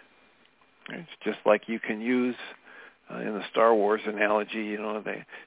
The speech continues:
you can use the Force for good or evil. You can use it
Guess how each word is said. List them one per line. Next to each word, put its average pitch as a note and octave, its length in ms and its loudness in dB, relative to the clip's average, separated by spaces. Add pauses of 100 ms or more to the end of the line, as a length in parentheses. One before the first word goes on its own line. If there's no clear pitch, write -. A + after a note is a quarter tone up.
you A2+ 140 -6
can A2+ 180 -4
use C3 300 4
the A#2 160 0
Force D3+ 280 8 (140)
for F2 160 -8
good E3 220 6
or E3 140 6
evil. G#3 280 0 (240)
You F2 140 -12
can F#2+ 200 -8
use A2+ 220 -2
it A#2 120 -6